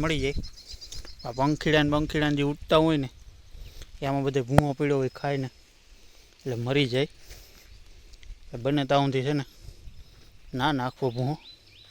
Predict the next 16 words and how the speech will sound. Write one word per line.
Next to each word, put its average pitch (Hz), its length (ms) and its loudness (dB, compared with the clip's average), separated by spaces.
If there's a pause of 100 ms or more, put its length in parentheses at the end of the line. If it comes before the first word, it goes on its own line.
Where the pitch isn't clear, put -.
(880)
અમુક 147 220 0
ટાઈમે 151 260 4
નાખવો 147 460 2
પડે. 143 160 0 (300)
આપણે 147 240 0
જો 143 140 -2
કે 143 80 2
કોઈ 135 160 0
દી 127 160 0
નાખ્યો 139 260 -2
નથી. 147 260 -2 (4000)
ને 143 100 -6
અહીંયા 139 240 2
ભાઈ 135 180 2
જોઈ 135 160 2
લ્યો, 117 160 -4